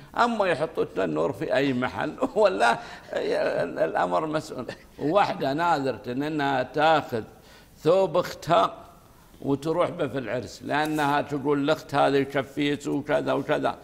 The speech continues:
قالت: "لا، أنا ما عندي برايح تنبه وزين". قالت: "علي نذر ناخذه وأنا أن نروح به للعرس".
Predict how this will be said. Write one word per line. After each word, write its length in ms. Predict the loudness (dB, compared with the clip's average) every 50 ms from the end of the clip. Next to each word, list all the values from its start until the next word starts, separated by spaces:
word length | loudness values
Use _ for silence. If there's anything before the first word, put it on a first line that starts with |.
| -20 -20 -20 -20 -12 -2 0
قالت: 220 | 2 2 2 0 0
"لا، 160 | 0 0 0
أنا 120 | 0 0
ما 120 | 0 0 0
عندي 220 | 0 0 -2 -2
برايح 320 | -2 0 0 0 0 0
تنبه 300 | -2 -6 -6 -4 0 0
وزين". 580 | 0 0 0 -2 -2 -4 -6 -4 -4 -4 -4 -2 0
قالت: 240 | 2 2 0 0 -2
"علي 300 | -4 -4 -4 -4 -4 -4
نذر 320 | -4 -4 -4 -4 -4 -2
ناخذه 460 | -2 -2 -2 -2 -2 -2 -2 -2 -2 0
وأنا 320 | 0 0 -2 -2 -4 -4
أن 120 | -4 -4
نروح 240 | -2 -2 -2 -2 -4
به 160 | -4 -6 -8
للعرس". 600 | -6 -6 -6 -6 -6 -8 -10 -10 -14 -18 -20 -20